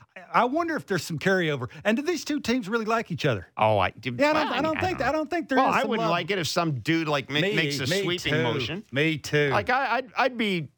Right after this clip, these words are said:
Speaker 2: I'd make sure I have the video. That's not hard to find 'cause it was obvious. I mentioned it in the postgame show at the time. It was obvious what he did.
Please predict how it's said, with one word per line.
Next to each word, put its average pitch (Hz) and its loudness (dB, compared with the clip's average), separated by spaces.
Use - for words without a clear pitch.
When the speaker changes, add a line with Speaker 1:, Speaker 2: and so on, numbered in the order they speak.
Speaker 2:
I'd 208 4
make 226 0
sure 202 0
I 170 2
have 156 0
the 127 -2
video. 139 2
That's 160 0
not 262 2
hard 240 -2
to 151 -2
find 175 2
'cause 143 0
it 143 0
was 143 0
obvious. 156 2
I 165 2
mentioned 165 0
it 147 0
in 131 -4
the 123 -4
postgame 127 0
show 123 2
at 110 0
the 113 -2
time. 143 0
It 123 -2
was 123 -2
obvious 139 0
what 123 0
he 113 0
did. 139 0